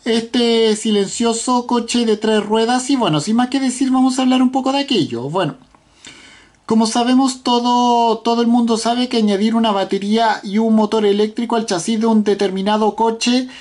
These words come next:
añade bastante peso, lo que supone un desafío importante para, eh, fabricantes aumo-, automotrices centrados en la producción de, eh, máquinas ligeras, como por ejemplo la marca automotriz británica Morgan. Y bueno,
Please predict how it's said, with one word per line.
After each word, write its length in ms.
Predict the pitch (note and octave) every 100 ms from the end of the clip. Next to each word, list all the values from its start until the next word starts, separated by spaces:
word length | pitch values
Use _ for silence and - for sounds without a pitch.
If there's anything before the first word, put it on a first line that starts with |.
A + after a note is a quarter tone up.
| - - -
añade 640 | F#3 G3+ A3 A#3 A#3 A3+
bastante 560 | G#3 F#3 - A3+ A3+ B3
peso, 520 | C4+ A3 - A3+ A3+
lo 180 | G3+ F#3
que 100 | G3+
supone 400 | G#3 G3 A3 A3+
un 80 |
desafío 380 | G#3+ G#3 G3 A3
importante 640 | G#3+ G#3+ F#3+ G#3+ G#3+ A#3+
para, 420 | A#3 A3 A3+ A#3 A#3 - - - - -
eh, 480 | - G3 G3 F#3+ F#3+
fabricantes 640 | E3 G3+ G#3 A#3 A3+ A#3 A3+
aumo-, 280 | G#3+ G3+ G3+
automotrices 760 | - G3 F#3+ G3 G#3+ G#3+ A3
centrados 600 | G#3+ F#3+ - G#3+ A3+ A3
en 60 | A3
la 80 | G#3
producción 480 | G3 F#3 A3 A3 G#3+
de, 580 | G#3+ A3+ - F#3+ F#3
eh, 60 | F#3 F#3+ _ -
máquinas 500 | G3+ G#3 A3+ A3+ A3+
ligeras, 460 | G#3 D3+ A3+ A3+ A3+
como 260 | A#3 A3
por 100 | G#3
ejemplo 540 | F3 A3+ A3+ A#3 A#3 -
la 260 | G3 F#3+
marca 280 | G3 G#3+ G#3+
automotriz 500 | A3 G#3+ G3+ G3+ A3
británica 560 | G#3 G#3 A3 A3 G#3+ G3
Morgan. 480 | F#3+ A3 A3 B3 B3+
Y 80 |
bueno, 380 | B3 G3 B2+ A#2